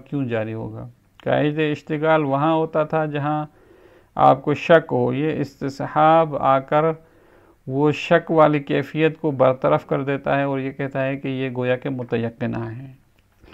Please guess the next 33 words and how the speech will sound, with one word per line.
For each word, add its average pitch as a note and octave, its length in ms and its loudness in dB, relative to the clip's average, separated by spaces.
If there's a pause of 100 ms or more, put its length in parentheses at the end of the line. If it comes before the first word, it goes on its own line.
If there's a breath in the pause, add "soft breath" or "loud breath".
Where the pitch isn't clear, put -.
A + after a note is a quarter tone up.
(360 loud breath)
तो C#3+ 80 -2
इसका D3+ 200 0
नतीजा F3 460 2
जो E3 160 2
है E3 100 4
वो D#3+ 160 0
यही D3+ 240 0
निकलेगा, C#3 500 -2
फ़हुव C3 440 -2
हाकिमुन, C#3 580 0
यानी C#3 240 -4
इस्तिसहाब C3+ 760 -4
कायदे B2+ 440 -4
इश्तिगाल B2+ 420 -8
की B2+ 120 -14
बनिस्बत A#2+ 420 -8
हुकूमत B2+ 580 -4
रखता D#3+ 400 -2
है, D3 300 -6 (720 soft breath)
औ E3+ 240 6
वारिदुन D3 600 6
अलैहा, B2 560 0
या C#3+ 180 -4
वरूद, B2+ 500 -2 (1120 soft breath)
अब A#3+ 180 4
ये G#3+ 180 6 (480)
एक F#3 200 2
इस्तिलाह F3 520 6
है F3 260 6
हुकूमत D#3+ 560 -2
और D3+ 160 0
वुरूद C#3+ 400 0
की D3+ 200 -2